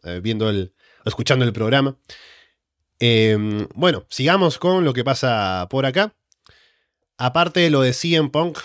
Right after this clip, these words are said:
no volviendo, aparentemente, quien sí parece que va a volver es Randy Orton, quien ya está con algunos rumores de su regreso. Parece que lo habrán visto ahí por el Performance Center. Sabemos que le pagó una millonada a un tipo por levantar el nivel del personaje en el, en el, en el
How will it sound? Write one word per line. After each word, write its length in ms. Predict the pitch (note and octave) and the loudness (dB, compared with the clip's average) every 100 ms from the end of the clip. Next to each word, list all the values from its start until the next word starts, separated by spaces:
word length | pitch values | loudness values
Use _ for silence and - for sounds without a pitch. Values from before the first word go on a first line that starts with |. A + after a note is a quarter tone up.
| - | -12
no 240 | G2 C#3 | -2 0
volviendo, 480 | D3 C3+ C#3+ D#3+ E3 | 2 2 2 0 0
aparentemente, 680 | A#2+ A2+ B2+ C3 D#3+ F3 | -2 -2 -2 0 0 0
quien 180 | C#3+ A#2 | -2 -4
sí 140 | A2 B3+ | 0 2
parece 320 | F#3 F3 E3 | 2 2 2
que 80 | B2 | 2
va 80 | |
a 60 | D3 | 4
volver 420 | D#3 C3+ F#2+ D3+ - _ _ _ _ _ | 2 2 -2 -6 -16 _ _ _ _ _
es 200 | A#2+ B2+ | -4 -2
Randy 300 | C3+ E3+ F3 | 0 0 2
Orton, 460 | G3 - F#2+ C#3+ G#3 _ _ _ | 0 0 -6 -12 -14 _ _ _
quien 280 | - G#2 G2+ | -6 -4 0
ya 160 | B2 C3 | 4 4
está 220 | B2 C3+ | 2 -2
con 180 | B2 G2+ | -2 -2
algunos 280 | A2+ C3 | -2 -2
rumores 420 | A#2+ A2 C3+ C3+ G#2+ | -2 -2 0 0 0
de 140 | F#2 | -6
su 100 | - | -6
regreso. 480 | F#2 G2+ E3+ - C3+ | -4 0 0 0 -2
Parece 240 | G2+ G#2 | -2 -2
que 60 | G2+ | -2
lo 80 | G2 | 0
habrán 160 | G#2+ | 0
visto 180 | A2+ - | -2 -4
ahí 80 | A2+ | -4
por 140 | G2+ | -4
el 80 | F2+ | -8
Performance 420 | D#2+ G#2 F#2+ F2+ | -8 -6 -4 -4
Center. 480 | E3 E3+ D#3 D#3 D3+ - _ _ _ _ _ _ _ | -2 -2 -2 -6 -6 -12 _ _ _ _ _ _ _
Sabemos 300 | C#3+ D#3+ - | 0 0 2
que 80 | C#3+ | 0
le 100 | B2+ | 2
pagó 400 | A#2+ C3+ E3+ E3+ | 0 2 2 2
una 180 | E3+ | 0
millonada 400 | D3+ B2+ B2 D3+ | 0 0 -2 0
a 60 | D#3 | 2
un 100 | C#3+ | 0
tipo 280 | C#3+ D3 C#3 | -4 -4 -4
por 420 | A#2 F#2+ F2+ D2+ _ | -2 -4 -8 -12 _
levantar 460 | G#2 A#2 A2 C3 | 0 0 2 4
el 420 | D3 C3+ A2 G#2 G#2 | 4 4 2 -2 -2
nivel 240 | A#2 C3+ | 0 4
del 100 | C3+ | 4
personaje 400 | B2+ A2+ B2 A#2+ | 2 -2 -4 -2
en 80 | A#2+ | -2
el, 320 | G2+ F2+ F2+ | -2 -4 -6
en 120 | G2+ G2 | -6 -2
el, 100 | A2 | 2
en 420 | A#2+ A2 G#2 G2+ | 2 2 -6 -8
el 240 | G2 F2 | -6 -8